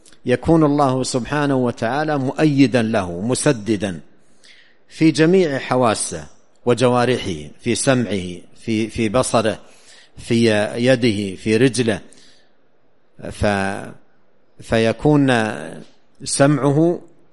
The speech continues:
مؤيدا محفوظا بحفظ الله، بصره مؤيدا محفوظا بحفظ الله، يده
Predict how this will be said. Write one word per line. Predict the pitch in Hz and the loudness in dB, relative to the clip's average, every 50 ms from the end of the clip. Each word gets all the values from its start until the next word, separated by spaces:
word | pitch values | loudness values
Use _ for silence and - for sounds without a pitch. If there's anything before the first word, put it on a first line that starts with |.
| _ _ _ _ - - - | _ _ _ _ -20 -12 -6
مؤيدا | 113 127 139 143 143 143 135 127 117 123 120 | -4 -2 0 2 2 4 4 2 2 2 0
محفوظا | 110 110 113 101 - - - 135 127 117 113 | 0 0 -2 -4 -6 -4 -4 -2 0 0 0
بحفظ | 110 101 104 - - 113 - - 107 | 0 -2 -4 -4 -4 -6 -6 -6 -6
الله، | 95 95 92 85 82 85 | -6 -6 -8 -10 -10 -6
بصره | 87 107 143 147 - - 151 151 151 143 139 156 147 | 0 2 2 2 2 2 2 2 2 2 2 2 2
مؤيدا | 131 117 120 - 143 143 135 131 127 113 123 117 | 2 0 -2 -2 -2 0 2 2 2 2 0 -2
محفوظا | 113 113 107 - - - 135 135 123 120 | -2 -4 -4 -6 -6 -6 -4 -2 -2 -2
بحفظ | 113 104 101 95 127 117 110 113 | -2 -4 -4 -6 -8 -6 -6 -6
الله، | 110 101 95 85 | -6 -6 -6 -4
يده | 87 113 135 156 143 156 151 135 151 156 151 156 | 0 2 2 4 4 4 4 4 4 4 2 2